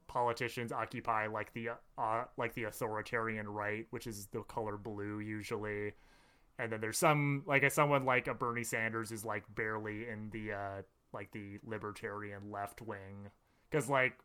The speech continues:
the spectrum is kind of weird 'cause there's a lot of, like, you can take, you can take your quiz and you kinda, like, get a dot wherever, but then the dot is, like, not realistic to how politics functions in the real world at all. It's just kind of, like,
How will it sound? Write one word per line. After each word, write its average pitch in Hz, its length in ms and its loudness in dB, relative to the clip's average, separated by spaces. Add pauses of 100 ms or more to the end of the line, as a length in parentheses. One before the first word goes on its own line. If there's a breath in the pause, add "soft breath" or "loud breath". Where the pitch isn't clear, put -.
(600)
the 147 100 4
spectrum 175 440 6
is 156 100 2
kind 156 160 6
of 120 140 4
weird 123 360 4
'cause 131 140 0
there's 120 140 0
a 120 40 2
lot 117 260 4
of, 117 120 0
like, 110 340 -2
you 143 140 -2
can 135 140 2
take, - 420 0 (100)
you 147 140 2
can 165 140 2
take 175 200 4
your 135 100 0
quiz 117 600 4 (160)
and 131 100 -2
you 120 120 0
kinda, 117 260 0
like, 113 220 0
get 117 160 0
a 110 60 0
dot 113 320 2
wherever, 107 640 -2 (320)
but 123 120 0
then 120 120 -2
the 117 80 2
dot 110 320 0
is, 110 120 -6
like, 104 360 -4 (920)
not 127 300 6
realistic 117 560 2
to 123 100 2
how 113 140 4
politics 110 520 -2
functions 123 400 -2
in 131 60 -2
the 117 100 2
real 117 200 -2
world 107 200 -2
at 113 80 0
all. 170 260 10
It's 151 140 2
just 139 120 0
kind 135 160 6
of, 123 120 2
like, 117 360 0